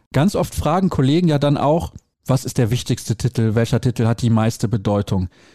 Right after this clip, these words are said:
Du bist vorher noch nie Deutsche Meisterin geworden, das war deine erste Deutsche Meisterschaft und viele sagen, das ist dann was ganz Besonderes, auch absolut nachvollziehbar. Steht dieser Titel in der European League aber trotzdem über allem?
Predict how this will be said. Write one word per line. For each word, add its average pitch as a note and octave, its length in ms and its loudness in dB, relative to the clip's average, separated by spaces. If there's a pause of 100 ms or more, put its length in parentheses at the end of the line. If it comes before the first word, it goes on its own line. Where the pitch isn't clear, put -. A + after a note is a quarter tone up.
(180)
Du C3+ 100 0
bist F3 160 0
vorher F3+ 240 2
noch D3+ 140 2
nie D#3+ 120 4
Deutsche D#3 300 0
Meisterin C3+ 420 0
geworden, A#2+ 440 0
das - 140 -4
war A#2+ 120 0
deine A2+ 240 2
erste C3 260 -2
Deutsche D3+ 300 -2
Meisterschaft D#3 640 0
und A2 80 -2
viele B2 200 -2
sagen, A#2 320 0
das A2+ 160 -2
ist A#2+ 140 -6
dann A2 100 2
was A2 140 -2
ganz A#2 200 0
Besonderes, B2+ 680 0
auch A2+ 240 -2
absolut B2+ 480 -2
nachvollziehbar. G#2+ 720 -2 (420)
Steht D#3 300 0
dieser G3 260 2
Titel G3 280 0
in F#3 180 4
der D#3+ 140 4
European F3 460 2
League F3+ 220 2
aber C#3+ 200 2
trotzdem E3+ 440 0
über E3 280 0
allem? E3 280 2